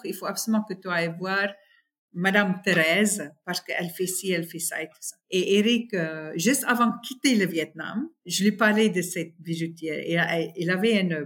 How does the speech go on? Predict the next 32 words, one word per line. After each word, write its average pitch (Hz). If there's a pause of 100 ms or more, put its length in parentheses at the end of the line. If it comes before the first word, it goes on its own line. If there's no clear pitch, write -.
bracelet 202 (300)
avec 170
les 185
saphirs 196
superbes 175 (120)
dedans 165
que 170
j'adorais. 170 (100)
Il 180
m'a 196
dit, « 190
Mais 185
non, 190
non, 190
non, 202
là, 165
là, 151
on 160
part. » 180
Et 147
bah, 151
non, 185 (200)
non, 175
non, 156
j'ai 160
pas, -
j'ai 165
pas, 180
j'ai 202
pas. - (120)
On 190
a 185